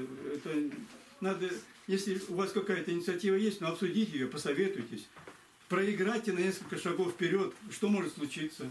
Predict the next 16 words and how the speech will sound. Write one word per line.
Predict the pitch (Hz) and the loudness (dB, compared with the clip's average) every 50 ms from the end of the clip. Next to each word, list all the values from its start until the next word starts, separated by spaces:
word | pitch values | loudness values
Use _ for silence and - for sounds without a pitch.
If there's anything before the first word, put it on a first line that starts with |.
| 123 | -6
какая | - 151 151 151 180 170 | -4 -4 -2 -2 -2 -2
ситуация | 151 - - - 147 147 147 143 - 131 | -2 -4 -4 -2 -2 -2 -2 -2 -2 -2
может | 127 127 127 123 - | -2 -2 -2 -2 -4
возникнуть. | 123 123 117 120 127 113 - 123 110 - - - - - - - - - - - - - - - - - - - - - - - - - - - - - - _ _ - - - - - - - - - - - - - - - - - - - - - - - - - - - - - - - - - - - - - - - - - - - - - - - - - - - - - - - - - _ _ - - - - - - - | -6 -8 -6 -6 -8 -8 -8 -10 -12 -12 -14 -20 -20 -20 -20 -20 -20 -20 -20 -20 -20 -20 -20 -20 -20 -20 -20 -20 -20 -20 -20 -20 -20 -20 -20 -20 -20 -20 -20 _ _ -20 -20 -20 -20 -20 -20 -20 -20 -20 -20 -20 -20 -20 -20 -20 -20 -20 -20 -20 -20 -20 -20 -20 -20 -20 -20 -20 -20 -20 -20 -20 -20 -20 -20 -20 -20 -20 -20 -20 -20 -20 -20 -20 -20 -20 -20 -20 -20 -20 -20 -20 -20 -20 -20 -20 -20 -20 _ _ -20 -20 -20 -20 -20 -12 -10
И | - | -4
потом, | - 202 190 196 233 208 - - - - - - - 262 - - - 254 220 196 175 - | -2 0 0 2 2 0 0 -2 -4 -6 -10 -12 -12 -12 -12 -14 -14 -12 -12 -10 -8 -4
ну, | 285 165 175 349 - - - - - - - - - - - - - - - - - - - - - - - - - - - - - - - - - - - - - - - - - 254 247 | -2 -2 -2 -2 -4 -6 -8 -10 -10 -12 -16 -20 -20 -20 -20 -20 -20 -20 -18 -16 -16 -14 -14 -14 -16 -18 -18 -20 -20 -20 -20 -20 -20 -20 -20 -20 -20 -20 -20 -20 -20 -20 -20 -20 -18 -14 -2
любовь-то, | 170 170 214 175 196 240 208 - - - 143 135 | 0 2 2 4 2 2 2 0 -2 -4 -4 -4
она | 139 147 160 - | -2 -2 -2 -2
проявляется | - 147 175 185 190 180 170 151 143 - - 143 | -2 -2 -2 0 2 2 2 0 0 -2 -4 -6
в | - | -4
том, | - 220 196 175 | -2 -2 -2 -2
что | - - 143 | -2 -2 0
мы | 143 147 143 | 2 2 2
должны, | 131 151 151 131 160 156 143 131 - | 0 -2 -4 -2 -2 -2 -2 -2 -4
ну, | - - - | -8 -10 -12